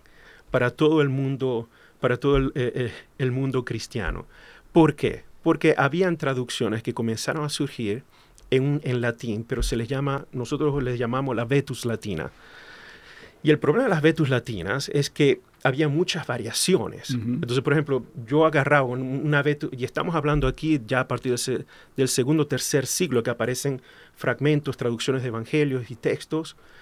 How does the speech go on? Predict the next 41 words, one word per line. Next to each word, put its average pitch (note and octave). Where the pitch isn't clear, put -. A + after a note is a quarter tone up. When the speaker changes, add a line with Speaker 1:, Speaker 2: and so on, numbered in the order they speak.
Speaker 1:
Entonces, D3
digamos, D3
en D3+
Palestina D#3
hay D3+
una D3
versión C3+
de -
la B2+
Vetus A#2+
Latina, G#2
en A#2+
Roma D#3
hay B2
otra, F#2
en G#2
el A2
norte D#3+
de D#3+
Afri-, D3+
África C#3+
hay B2+
otra, A2+
y D#3+
cada G#3
una G#3
es E3+
distinta F3
de C#3
la A#2+
otra. F#3
Speaker 2:
¿Y C#3
los B2+
gnósticos F3
estaban D#3
metidos C#3+
en -
Speaker 1:
Eh, D3
Speaker 2:
eso F#3
o D#3+
no? A2